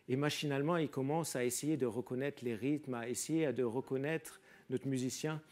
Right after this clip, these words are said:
de reconnaître les rythmes, de reconnaître les notes de musique. Mais il n'arrive même pas. Il se dit, « Mais c'est quoi cette musique tellement miraculeuse ? » Tous les objectifs, combats que l'on suit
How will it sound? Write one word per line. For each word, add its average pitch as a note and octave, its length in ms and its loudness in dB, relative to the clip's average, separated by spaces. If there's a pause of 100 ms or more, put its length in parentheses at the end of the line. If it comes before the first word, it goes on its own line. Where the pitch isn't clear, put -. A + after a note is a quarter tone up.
(200)
de B2 60 -2
reconnaître D3+ 460 2
les C#3+ 100 6
rythmes, C#3+ 260 2
de B2+ 100 4
reconnaître D3 520 2
les D3 80 2
notes D3 180 2
de C#3 100 2
musique. C3+ 520 0 (1000)
Mais C3 160 0
il A#2+ 60 0
n'arrive A2 380 -6
même B2 320 -4
pas. G#2+ 340 -12 (960)
Il B2 100 -2
se G#2 100 -6
dit, « A2+ 180 -6
Mais A2 280 -2
c'est - 260 -8
quoi C#3+ 240 0
cette - 280 -6
musique A2+ 320 -2 (180)
tellement B2 400 0
miraculeuse ? » A2+ 840 -6 (4000)
Tous A#3+ 160 6
les E3 240 10
objectifs, D#3 720 4
combats E3+ 400 4
que D#3+ 140 -4
l'on C3 160 0
suit D3 400 -2